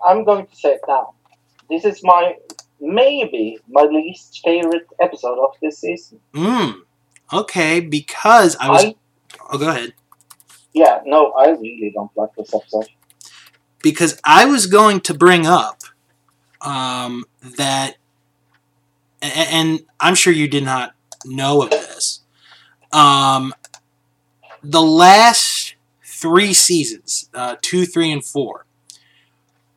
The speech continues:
Speaker 1: Right.
Speaker 2: one of us, at some point in the second episode of that season, has given the second episode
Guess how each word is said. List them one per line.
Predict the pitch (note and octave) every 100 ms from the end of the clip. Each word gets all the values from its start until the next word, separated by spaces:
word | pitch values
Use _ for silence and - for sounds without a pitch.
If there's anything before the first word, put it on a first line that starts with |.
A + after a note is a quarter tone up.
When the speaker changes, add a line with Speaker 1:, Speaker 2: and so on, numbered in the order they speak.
| _ -
Speaker 1:
Right. | - - - _ _
Speaker 2:
one | - - D3 D#3+ F3 G#3 C#4
of | C#4 F3+
us, | A#2 - - - - - _ _ _ _ _ - A2+ -
at | D#3 D#3+
some | - - - F#3 A3+ A#3+
point | - A3 A3 A#2 - _ _ _ - - _ _ _ _ _ _
in | E3 D#3+
the | D3+
second | C#3 - - A3 A3 G#3 -
episode | F#3 F3+ F3 - D#3+ D3
of |
that | C3+ D3+ C#3+
season, | - D#3 C#3+ A2 F2+ _ _ _ _ _ _ _ _ _
has | - D#3+ D#3 D3 C#3 - B2+
given | B2+ F#3 F#3 D#3 D3 -
the | C#3
second | C#3+ - - F#3+ F#3+ F3+ -
episode | D#3 D3 C#3 - C#3 C3